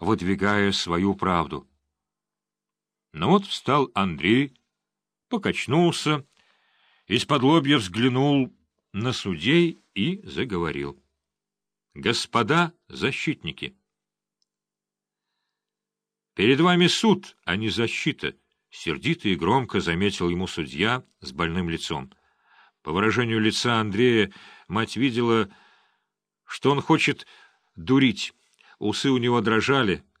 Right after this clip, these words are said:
в глазах светилась хитрая кошачья ласка, знакомая ей. Он крепко потер голову длинной рукой и вздохнул. «Разве ж?»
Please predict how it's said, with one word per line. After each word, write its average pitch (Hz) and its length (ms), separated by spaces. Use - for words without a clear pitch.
в 82 120
глазах 113 640
светилась 107 580
хитрая 143 640
кошачья 110 580
ласка, 95 640
знакомая 82 680
ей. 71 360
Он 85 200
крепко 107 680
потер 90 380
голову 104 480
длинной 98 420
рукой 135 520
и 139 100
вздохнул. 80 600
«Разве 104 500
ж?» - 180